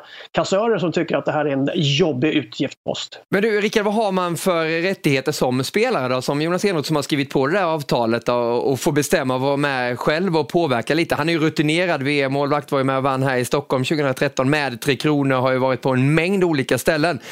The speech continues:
Speaker 2: Eh, för vi vet ju enligt källor också då att Joel Lassinantti har ju fått frågan om att komma till Örebro,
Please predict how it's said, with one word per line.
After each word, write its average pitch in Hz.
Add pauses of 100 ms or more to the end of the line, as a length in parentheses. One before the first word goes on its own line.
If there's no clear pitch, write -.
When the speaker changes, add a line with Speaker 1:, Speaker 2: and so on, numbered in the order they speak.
(220)
Speaker 2:
Eh, 131
för 143
vi 127
vet 151
ju 185
enligt 143
källor 139
också 131
då 123
att 117
Joel 120
Lassinantti 135
har 139
ju 156
fått 165
frågan 170
om 180
att 139
komma 131
till 165
Örebro, 151